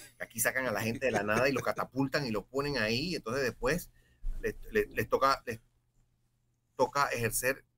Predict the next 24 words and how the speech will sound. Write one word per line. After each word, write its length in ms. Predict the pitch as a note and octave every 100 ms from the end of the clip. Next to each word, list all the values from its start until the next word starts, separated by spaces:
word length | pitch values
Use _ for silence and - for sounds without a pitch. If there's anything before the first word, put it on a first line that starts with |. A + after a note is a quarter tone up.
| _ _
por 140 | - G2
carambola 540 | G#2 G2+ B2+ D#3 C3
algún 400 | C3 G#2+ G#2 B2+
cargo 440 | C3 B2 A#2 D3 -
o 180 | -
al-, 120 | F#2 F#2
o 100 | F#2
alguna, 480 | F2 F2 F#2+ A#2 - _ - - -
ya 100 | -
sea 160 | A2+ B2
porque 200 | B2+ A#2+
los 180 | A2 G#2+
eligen 300 | G2+ D3 D#3
con 160 | B2+
una 140 | A#2+ B2+
minoría 440 | C#3 A#2+ B2 C#3+
del 160 | C#3+ C#3
voto, 440 | E3 D#3+ C#3 F3+ _
que 80 | G2+
es 40 |
mi 80 | A2+
columna 340 | - G#2+ A2+
de 80 | A#2
mañana, 500 | A#2 C3+ D3+ A#2+ D3+